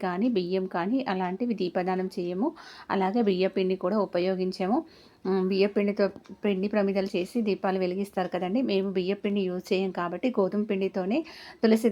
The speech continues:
దగ్గర, అలాగే విష్ణుమూర్తి స్వరూపంగా ఉన్న త్రిమూర్తుల స్వభావంగా ఉన్న ఉసిరి చెట్టుకి, తులసి చెట్టు దగ్గర ఇలా ముప్పై మూడులు పిండి జ్యోతులు చేసుకొని, పువ్వత్తులు, అందులో నెయ్యితో తడుపుకున్న పువ్వత్తులను అయితే వెలిగించుకొని, పండైతే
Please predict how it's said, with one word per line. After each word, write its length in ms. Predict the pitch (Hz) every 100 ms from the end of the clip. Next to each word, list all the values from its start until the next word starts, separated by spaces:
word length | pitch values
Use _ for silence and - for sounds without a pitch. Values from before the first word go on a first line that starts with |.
| 190
దగ్గర, 240 | 180 190 226
అలాగే 260 | 190 185 214 208
విష్ణుమూర్తి 480 | - 196 190 185 208
స్వరూపంగా 560 | 208 190 196 202 202 226 262 - - - -
ఉన్న 240 | 208 208 208 - _ _ _ - -
త్రిమూర్తుల 440 | 214 214 220 220 214
స్వభావంగా 400 | 202 190 196 196
ఉన్న 100 | 185 185
ఉసిరి 180 | 190 196 202
చెట్టుకి, 320 | 190 196 233 233
తులసి 240 | 190 202 208
చెట్టు 180 | 190 190
దగ్గర 240 | 185 190 208 339 - - - 202
ఇలా 120 | 220 202
ముప్పై 240 | 202 240 262
మూడులు 260 | 202 185 208 233
పిండి 220 | 196 190 208
జ్యోతులు 280 | 208 202 196
చేసుకొని, 400 | 185 185 196 214 -
పువ్వత్తులు, 480 | 202 202 208 190 208
అందులో 220 | 185 185 196
నెయ్యితో 300 | 180 185 220 220
తడుపుకున్న 360 | 190 - 190 196
పువ్వత్తులను 460 | 185 180 190 190 185
అయితే 160 | 180 254 220
వెలిగించుకొని, 600 | 180 185 202 - 185 240 208
పండైతే 400 | 180 190 185